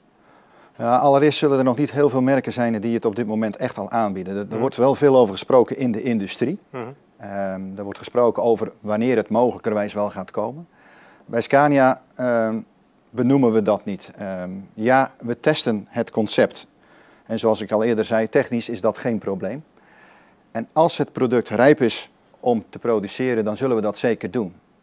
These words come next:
Speaker 1: Maar dan moet die opbrengst van die energie, die nu op dertig, vijfendertig procent blijft haken,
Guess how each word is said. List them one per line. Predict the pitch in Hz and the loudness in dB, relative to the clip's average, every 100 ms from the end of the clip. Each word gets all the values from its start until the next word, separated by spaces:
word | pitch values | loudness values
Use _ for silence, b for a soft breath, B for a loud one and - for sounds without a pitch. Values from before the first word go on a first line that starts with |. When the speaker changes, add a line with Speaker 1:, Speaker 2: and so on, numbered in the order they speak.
| _ _ | _ _
Speaker 1:
Maar | - 101 | -16 -12
dan | 101 | -6
moet | 131 156 - | -6 -6 -10
die | 107 | -2
opbrengst | 120 139 110 98 - - | 0 2 0 -2 -8 -12
van | 101 | -10
die | 101 107 | -10 -6
energie, | 110 101 - 151 | -4 -4 -6 -8
die | 110 | -6
nu | 101 107 | -4 -4
op | 90 | 0
dertig, | 120 104 | 0 0
vijfendertig | - 117 98 110 - | 0 0 0 -6 -6
procent | - 101 107 95 | -12 -10 -10 -10
blijft | - 95 - | -12 -12 -10
haken, | 98 120 - | -8 -8 -8